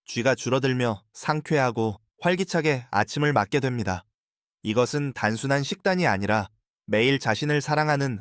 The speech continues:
삶의 방식입니다. 한국의 많은 노년층이 이 방법을 실천해 놀라운 변화를 경험했습니다. 숙면, 안정된 혈당, 그리고 무엇보다 다시 살아있다는 느낌, 자신의 몸을 스스로 통제할 수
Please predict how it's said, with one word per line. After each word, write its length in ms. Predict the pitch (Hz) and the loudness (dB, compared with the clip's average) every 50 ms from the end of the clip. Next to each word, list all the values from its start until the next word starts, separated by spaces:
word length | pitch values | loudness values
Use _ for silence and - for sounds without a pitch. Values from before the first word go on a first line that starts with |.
| - _ - | -10 _ -16
삶의 420 | - - 143 131 135 135 135 131 | -6 -2 0 0 2 2 0 0
방식입니다. 800 | 131 - 101 98 104 - - 95 - - 98 87 92 90 92 - _ _ _ _ _ _ _ _ _ _ | 0 -2 -2 -2 -2 -4 -4 -4 -4 -4 -4 -4 -4 -4 -6 -8 _ _ _ _ _ _ _ _ _ _
한국의 640 | _ - 165 170 170 165 160 160 160 151 120 92 - _ _ | _ 0 0 2 2 0 2 2 2 2 0 -2 -8 _ _
많은 420 | - 98 101 107 117 135 151 156 135 | -2 2 2 2 4 2 0 0 2
노년층이 720 | 113 120 131 143 143 135 - 139 123 123 135 131 107 - _ _ _ _ _ _ _ | 0 2 2 0 0 0 -4 -4 -4 -2 -4 -4 -4 -8 _ _ _ _ _ _ _
이 140 | - 117 127 | -2 0 2
방법을 540 | 160 151 151 147 156 143 156 160 160 143 127 - | 2 2 4 2 2 4 4 2 0 0 -4 -8
실천해 600 | - - 175 165 - - 160 151 143 127 101 - - _ _ _ _ _ _ _ - | -6 -4 -4 -2 -2 -2 0 0 0 0 -2 -4 -10 _ _ _ _ _ _ _ -2
놀라운 440 | 107 110 123 135 143 147 151 151 139 | 0 2 2 4 2 2 2 -2 -2
변화를 640 | - 117 107 110 123 120 117 123 127 120 113 - _ | -2 -2 0 0 0 0 0 0 0 -2 -4 -6 _
경험했습니다. 880 | - 104 107 117 123 120 123 110 - - 110 98 90 90 90 92 90 - _ _ _ _ _ _ _ _ _ _ _ _ _ | -4 -2 0 0 0 0 0 -2 -2 -4 -6 -4 -4 -2 -4 -4 -6 -10 _ _ _ _ _ _ _ _ _ _ _ _ _
숙면, 480 | - - 165 175 180 190 185 180 165 - | -6 -2 0 2 2 2 2 2 0 -2
안정된 560 | - 113 127 135 151 160 160 156 165 156 147 | -2 -2 0 2 2 2 2 2 0 0 0
혈당, 460 | 135 151 147 147 - 139 117 101 95 - _ _ _ _ _ _ _ _ _ | 0 0 0 2 0 0 0 -2 -6 -12 _ _ _ _ _ _ _ _ _
그리고 520 | - 104 120 110 123 127 123 110 87 - _ | -2 -2 0 0 2 0 0 -2 -4 -8 _
무엇보다 560 | 101 104 113 127 127 - 131 123 135 131 123 | -2 0 2 2 2 0 0 2 2 2 2
다시 280 | - - 101 101 - 131 | 0 -2 -4 -4 -4 -6
살아있다는 680 | - 156 156 160 165 156 143 - 147 139 143 139 123 | -2 0 0 2 2 0 2 2 2 2 2 0 0
느낌, 420 | 104 104 - - 131 120 98 87 - - _ _ _ _ _ _ _ _ _ _ _ | -2 -2 -2 -2 -4 -4 -4 -6 -10 -16 _ _ _ _ _ _ _ _ _ _ _
자신의 400 | - - 117 120 - 151 147 147 | -2 0 0 2 2 2 2 2
몸을 340 | 131 120 123 139 151 151 147 | 2 2 2 2 2 2 0
스스로 400 | 143 - 180 175 - 190 180 175 | 0 -2 -4 -2 0 0 0 0
통제할 480 | 175 - 180 180 180 185 175 165 156 | -2 -2 -4 -2 0 2 2 2 2
수 300 | 143 - - 135 123 104 | 0 -2 -4 -4 -6 -6